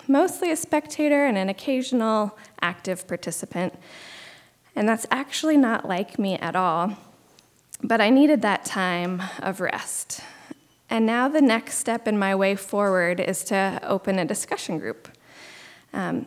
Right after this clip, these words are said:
it makes me smile to call the group Biblical Tensions and Toddler Chaos. <laughs> You can read about it in the bulletin. Um, I just say that it'll be a place for friendly, thoughtful, and meaningful discussion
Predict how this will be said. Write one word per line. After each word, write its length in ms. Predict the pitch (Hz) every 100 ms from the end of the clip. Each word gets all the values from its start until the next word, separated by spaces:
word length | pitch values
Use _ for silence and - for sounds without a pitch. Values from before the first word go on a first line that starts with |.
| -
it 140 | 226
makes 240 | 226 247 -
me 100 | 302
smile 480 | 302 254 214 233 269
to 120 | 294
call 420 | 285 240 214 208
the 260 | 208 214 202 196
group 540 | 202 202 202 - -
Biblical 480 | 214 208 220 233 214
Tensions 640 | - 185 185 202 196 196
and 200 | - 185
Toddler 360 | - 185 190 185
Chaos. 760 | - 170 185 233 - 143 -
<laughs> 60 | 240 247 233 311 - - - - - 254 247 240 220 - -
You 160 | 240
can 300 | 240 254 214 -
read 260 | 208 214 214
about 260 | 214 208
it 100 | 208
in 100 | 202
the 60 | 202
bulletin. 720 | 190 190 196 - 226 220 208 -
Um, 440 | 190 175 180 190 -
I 80 |
just 200 | 202 240
say 220 | - 208 208
that 380 | 185 - - - - - - -
it'll 140 | 214 220
be 120 | 220
a 60 |
place 480 | 214 - 208 262 -
for 560 | - 202 202 196 202 - -
friendly, 680 | - 214 214 214 220 220 226
thoughtful, 760 | - - - - - 214 214
and 200 | 214 208
meaningful 400 | 208 208 208 214
discussion 800 | 208 202 - - - - 294 302